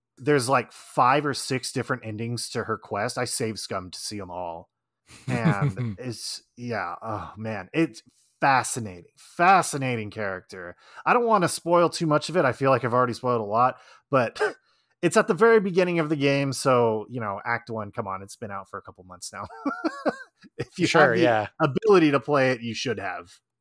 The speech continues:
Speaker 2: Yep. Unless you're like me and you're an Xbox player and you're just
Speaker 1: Yeah.
Speaker 2: waiting for, for
Speaker 1: That's
Speaker 2: everyone
Speaker 1: tragic.
Speaker 2: else to remember us, but oh well. <laughs>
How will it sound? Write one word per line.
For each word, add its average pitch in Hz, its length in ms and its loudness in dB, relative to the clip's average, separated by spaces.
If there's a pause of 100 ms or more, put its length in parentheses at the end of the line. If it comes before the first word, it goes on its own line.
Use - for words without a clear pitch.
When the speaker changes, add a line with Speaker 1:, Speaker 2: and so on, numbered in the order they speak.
(200)
Speaker 2:
Yep. 113 280 0 (420)
Unless 160 360 6
you're 185 80 6
like 180 180 6
me 160 300 2
and 147 100 2
you're 143 100 6
an 139 60 2
Xbox 123 560 0
player 120 240 4
and 120 100 2
you're 120 120 2
just 113 200 -2
Speaker 1:
Yeah. 117 60 -6
Speaker 2:
waiting 117 540 2 (260)
for, 117 360 2
for 123 180 2
Speaker 1:
That's 120 120 6
Speaker 2:
everyone 123 260 2
Speaker 1:
tragic. 117 60 4
Speaker 2:
else 117 320 2
to 117 320 2
remember 120 460 2
us, - 440 -2
but 104 260 -2 (360)
oh 175 80 6
well. 123 300 4 (260)
<laughs> - 0 -